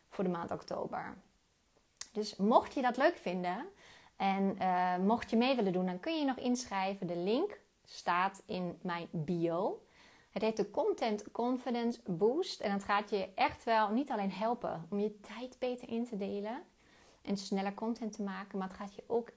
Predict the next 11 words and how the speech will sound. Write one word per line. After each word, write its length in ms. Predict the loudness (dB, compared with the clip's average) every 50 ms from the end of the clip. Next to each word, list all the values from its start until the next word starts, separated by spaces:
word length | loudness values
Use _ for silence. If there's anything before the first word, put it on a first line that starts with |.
| _ _
echt 460 | 0 0 2 0 0 -6 -14 -20 -20 -20 -20
helpen 640 | -6 0 2 4 4 4 4 2 0 0 0 0 -2 -6 -10 -16 -20 -20 -20 -20 -20 -20 _
om, 380 | 2 4 6 6 6 4 4 2 0
ja, 180 | -2 -4 -4 -4 -6 -10 -16 -10 -6
zekerder 760 | -4 -4 4 6 8 8 8 6 0 -2 -2 0 0 0
te 140 | -2 -4 -6
zijn 320 | -4 -4 -4 -2 -4 -4 -6
van 120 | -8 -10
wat 180 | -12 -12 -12 -12
je 80 | -10
doet. 280 | -10 -10 -10 -10 -14